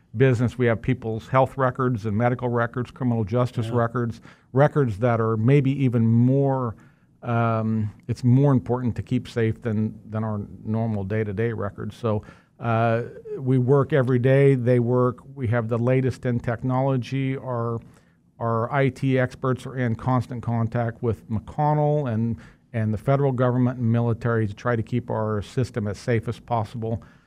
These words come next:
Speaker 1: But it, around the, around the country, you know, um, they had a,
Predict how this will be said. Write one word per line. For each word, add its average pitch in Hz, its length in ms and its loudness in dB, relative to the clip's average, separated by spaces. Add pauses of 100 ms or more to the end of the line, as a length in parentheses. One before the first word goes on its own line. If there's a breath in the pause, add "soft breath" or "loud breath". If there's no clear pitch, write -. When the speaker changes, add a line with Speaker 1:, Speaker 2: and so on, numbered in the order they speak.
(160 soft breath)
Speaker 1:
But 139 120 6
it, 151 180 8
around 151 340 4
the, 156 200 0
around 147 340 2
the 143 120 2
country, 143 500 0
you 123 140 2
know, 127 320 2
um, 120 460 0
they 123 140 -2
had 123 200 0
a, 127 100 -2